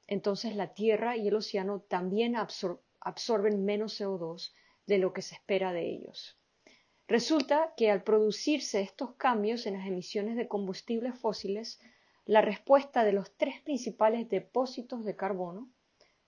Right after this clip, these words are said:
la Tierra, el océano y la atmósfera, fue diferente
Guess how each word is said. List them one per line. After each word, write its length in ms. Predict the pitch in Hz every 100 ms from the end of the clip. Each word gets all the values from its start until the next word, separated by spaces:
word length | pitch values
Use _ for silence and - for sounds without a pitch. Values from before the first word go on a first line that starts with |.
| -
la 200 | 190 190
Tierra, 540 | 214 214 214 240 269 _ _ _ -
el 140 | 185
océano 680 | 175 - 220 214 208 247 247
y 120 | 190
la 120 | 170
atmósfera, 680 | 160 220 262 - 170 180 233 _ _ _
fue 140 | 214 202
diferente 720 | 226 220 190 208 165 135